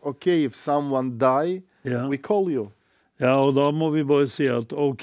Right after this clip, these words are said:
Speaker 2: hvis noen dør, så skal vi, skal vi ringe deg,
Speaker 1: Ja,
Speaker 2: eller kontakte
Speaker 1: Alexei,
Speaker 2: deg.
Speaker 1: he's very happy. He's
Speaker 2: Og, eh, Alexander,
Speaker 1: he's
Speaker 2: han er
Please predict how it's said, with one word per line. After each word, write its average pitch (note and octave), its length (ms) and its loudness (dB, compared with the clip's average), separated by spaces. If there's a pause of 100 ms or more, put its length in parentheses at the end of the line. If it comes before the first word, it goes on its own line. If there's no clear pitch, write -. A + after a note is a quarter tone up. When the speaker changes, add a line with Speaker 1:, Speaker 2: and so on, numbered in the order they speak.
(140)
Speaker 2:
hvis B2+ 320 -4
noen B2+ 420 -2
dør, D#3+ 380 2
så C#3 640 0 (600)
skal - 280 0
vi, B2+ 360 6 (200)
skal - 240 -2
vi C3 140 4
ringe A2+ 260 -2
deg, A2 200 -4
Speaker 1:
Ja, C#3+ 180 4
Speaker 2:
eller C3 320 0 (160)
kontakte C#3+ 200 2
Speaker 1:
Alexei, D#3+ 520 2
Speaker 2:
deg. D3+ 80 -4
Speaker 1:
he's B2 320 -2
very C#3 460 0
happy. C#3 580 0 (420)
He's C3 240 0
Speaker 2:
Og, B2+ 380 0
eh, B2 180 4
Alexander, C3 800 0
Speaker 1:
he's C3 120 -2
Speaker 2:
han B2 120 -2
er D3 40 0